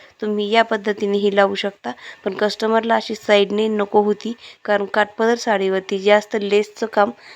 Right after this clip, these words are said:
त्यांना नको होतं, फक्त खाली प्लेन दिसू नये म्हणूनच त्यांना लेस टाकायची होती. तर बघा, या पद्धतीने माझी बाही जी आहे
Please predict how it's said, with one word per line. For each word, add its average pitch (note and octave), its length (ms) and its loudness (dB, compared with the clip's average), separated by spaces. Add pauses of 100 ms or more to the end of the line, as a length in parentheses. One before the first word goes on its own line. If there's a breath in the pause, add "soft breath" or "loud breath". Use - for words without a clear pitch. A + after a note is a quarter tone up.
(120 loud breath)
त्यांना G3+ 260 0
नको A#3+ 340 -4
होतं, G#3 240 -2 (100)
फक्त A3 300 -8
खाली A3 300 0 (360 loud breath)
प्लेन A3+ 260 0
दिसू G#3+ 260 -8
नये G#3 240 2
म्हणूनच A3 500 0
त्यांना G3+ 240 -4
लेस G#3 320 -4
टाकायची F#3+ 440 -4
होती. A3+ 300 -6 (440 soft breath)
तर G3+ 80 -4
बघा, G#3+ 220 0
या A3 220 0
पद्धतीने G#3 520 -2
माझी G3+ 300 -2
बाही G3 280 -4
जी G3 180 0
आहे G3 240 -2